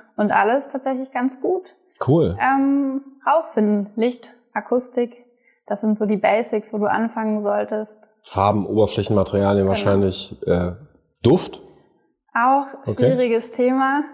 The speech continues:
Speaker 1: eines
Speaker 2: Ja.
Speaker 1: der schwierigsten, wenn du über Multisensualität nachdenkst, weil es ein, ein, eigentlich das am subjektivsten wahrgenommene Thema ist. Duft.
Speaker 2: Ah, okay.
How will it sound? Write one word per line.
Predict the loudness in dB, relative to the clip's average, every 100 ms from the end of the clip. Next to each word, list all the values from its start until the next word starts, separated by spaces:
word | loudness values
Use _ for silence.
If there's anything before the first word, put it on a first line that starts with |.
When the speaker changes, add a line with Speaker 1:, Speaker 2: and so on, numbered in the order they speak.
| -6
Speaker 1:
eines | 0 2
Speaker 2:
Ja. |
Speaker 1:
der | 2 0
schwierigsten, | 0 0 0 -2 -2
wenn | 0 0
du | 0 0
über | -2
Multisensualität | 0 -2 -4 -4 -2 -2 -2 -4 -4 -2 -2 -2 -14 _ _ _ _ _
nachdenkst, | -4 -4 -2 -2 -2 0
weil | 0
es | 0
ein, | -6 -8 _ _ _
ein, | -2 0 0
eigentlich | 0 0 0 -4 0
das | 2 2 -2 -14 -6
am | 0 2 2 2
subjektivsten | 2 2 0 -2 -6 -6 -4 0
wahrgenommene | 0 0 -2 -4 -6 -8 -14 _ _
Thema | -6 -4 -4 -4
ist. | -8 -14 _
Duft. | -4 0
Speaker 2:
Ah, | 2 0 -2 -4
okay. | -6 -2 -2 -2